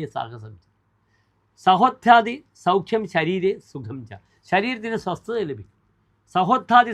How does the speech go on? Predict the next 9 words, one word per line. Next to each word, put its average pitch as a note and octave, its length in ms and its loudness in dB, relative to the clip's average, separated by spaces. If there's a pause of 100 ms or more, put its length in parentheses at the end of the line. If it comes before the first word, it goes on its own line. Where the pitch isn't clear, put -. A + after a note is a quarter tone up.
സൗഖ്യം, E3+ 300 -4 (260)
തൻ്റെ A3 240 -2
സഹോദരങ്ങളെ G#3 640 -2
ശ്രദ്ധിക്കുക, B2 460 -12 (420)
അവർക്കിടെ G3 460 -2
കാര്യങ്ങൾ F3 280 -2 (100)
ചെയ്തു C#3+ 260 -8
കൊടുക്കുക. G#2 340 -16 (600)
ഒരുപക്ഷെ G#3+ 320 0